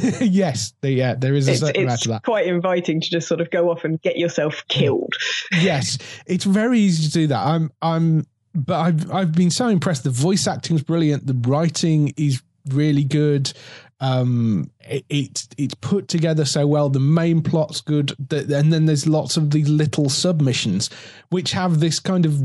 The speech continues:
Speaker 1: little detective quality, quite a lot of them, where you've got to use the Witcher vision to kind of go and find clues and things,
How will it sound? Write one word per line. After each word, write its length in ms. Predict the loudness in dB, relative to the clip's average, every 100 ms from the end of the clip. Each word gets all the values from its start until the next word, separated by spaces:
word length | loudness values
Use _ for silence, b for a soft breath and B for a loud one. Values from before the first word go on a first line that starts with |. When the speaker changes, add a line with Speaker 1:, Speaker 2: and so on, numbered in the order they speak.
| 2
Speaker 1:
little 280 | 0 2 0
detective 680 | 0 -2 -4 -4 -4 -4 -2
quality, 400 | -2 -2 -2 -2
quite 320 | 0 -2 -2
a 40 |
lot 180 | -4 -2
of 100 | -2
them, 180 | 0 2
where 120 | 2
you've 180 | 2 2
got 100 | 0
to 60 | 2
use 260 | 2 0
the 80 | 0
Witcher 320 | 0 0 0
vision 340 | 0 2 0 0
to 120 | -2
kind 200 | 0 0
of 120 | 0
go 200 | 0 2
and 120 | 0
find 380 | 0 0 0 0
clues 320 | 0 2 2
and 140 | 2 0
things, 300 | 0 -2